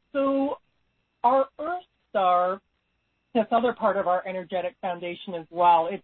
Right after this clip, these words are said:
supports our grounding, the stabilization of our whole energetic system, but it's also interconnecting us, right? We know we're all interconnected, <laughs> everybody here, right, to everything. We talk about that a lot.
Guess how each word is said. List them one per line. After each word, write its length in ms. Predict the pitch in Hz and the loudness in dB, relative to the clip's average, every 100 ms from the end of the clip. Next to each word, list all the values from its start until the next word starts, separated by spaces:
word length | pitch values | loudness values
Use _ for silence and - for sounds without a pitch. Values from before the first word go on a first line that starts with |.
| - | -10
supports 380 | - 185 175 - | -6 -2 -4 -2
our 120 | 156 | -6
grounding, 880 | 143 175 185 185 180 180 175 170 160 | -2 0 0 -2 -6 -8 -8 -10 -10
the 120 | 156 156 | -10 -8
stabilization 1000 | 180 170 156 151 147 190 190 185 202 180 | -6 -4 -4 -6 -4 -2 -2 -4 -4 -2
of 100 | 160 | 0
our 140 | 156 | 0
whole 560 | 156 185 180 180 175 165 _ _ _ - | 0 -2 2 2 2 0 _ _ _ -4
energetic 520 | 220 185 175 175 165 _ _ | -2 -2 -6 -8 -8 _ _
system, 400 | 254 240 - 240 | -10 -8 -6 -4
but 100 | 240 | -2
it's 120 | 247 - - | -4 -6 -2
also 640 | 233 285 302 _ 226 226 220 | 0 0 -4 _ -4 -4 -4
interconnecting 720 | 226 202 - 202 202 - 190 | -6 -6 -8 -6 -6 -6 -6
us, 80 | 139 | -4
right? 140 | 208 247 | -4 -2
We 320 | 320 349 320 | -2 0 0
know 240 | 220 226 165 | 0 0 0
we're 180 | 180 196 | 2 2
all 220 | 196 190 | 0 -2
interconnected, 720 | 190 180 - - 156 - 165 - - | -6 -8 -8 -8 -10 -8 -10 -8 -10
<laughs> 320 | 220 254 208 | -4 -2 0
everybody 420 | 240 - 240 233 220 | 0 0 -2 -2 -4
here, 200 | 202 190 | -4 -4
right, 260 | 185 247 - - 302 | -4 -6 -10 -12 -8
to 200 | 277 254 254 | 0 0 2
everything. 480 | 226 240 240 202 214 | 0 -2 -4 -4 -2
We 100 | 190 | -2
talk 240 | 208 196 | -2 -2
about 280 | 226 208 208 | -2 -2 -2
that 320 | 202 - - - - | -4 -2 -4 -6 -4
a 60 | 175 | -2
lot. 420 | 165 156 269 381 | 0 2 2 0